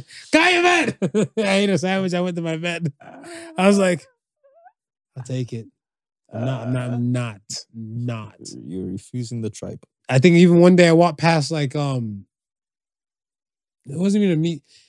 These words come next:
Speaker 1: When I see it in, like, in the meat stores and stuff like
Speaker 2: Mm-hmm.
Speaker 1: that, I don't flinch. I see it somewhere, like, at, like, restaurants or some shit like that, whatever, like, tripe and meat, like, "Bleh.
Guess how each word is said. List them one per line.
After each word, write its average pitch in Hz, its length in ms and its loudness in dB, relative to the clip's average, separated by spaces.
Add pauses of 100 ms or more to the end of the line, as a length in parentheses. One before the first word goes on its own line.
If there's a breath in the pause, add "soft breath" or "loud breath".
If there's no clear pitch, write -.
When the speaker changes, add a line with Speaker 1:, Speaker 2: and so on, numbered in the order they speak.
Speaker 1:
When 165 120 2
I 196 40 6
see 269 160 6
it 240 60 6 (120)
in, 170 100 -2
like, 170 160 0
in 175 80 4
the 165 80 4
meat 160 240 2
stores 185 320 0
and 156 60 -4
stuff 175 180 -2
like 143 60 0
Speaker 2:
Mm-hmm. 151 100 4 (120)
Speaker 1:
that, - 40 -10
I - 20 -4
don't 180 200 -6
flinch. 277 580 -2 (480)
I 135 140 0
see 196 160 2
it 180 80 4
somewhere, 180 240 2
like, 143 240 -2
at, 127 140 -6
like, 127 220 -8
restaurants 170 580 -2
or 175 40 -4
some 180 140 2
shit 165 200 -4
like 175 140 0
that, 170 120 -2
whatever, 175 240 0
like, 123 260 -2 (420)
tripe 185 240 4
and 160 100 4
meat, 170 100 4
like, 139 180 -2
"Bleh. 170 320 4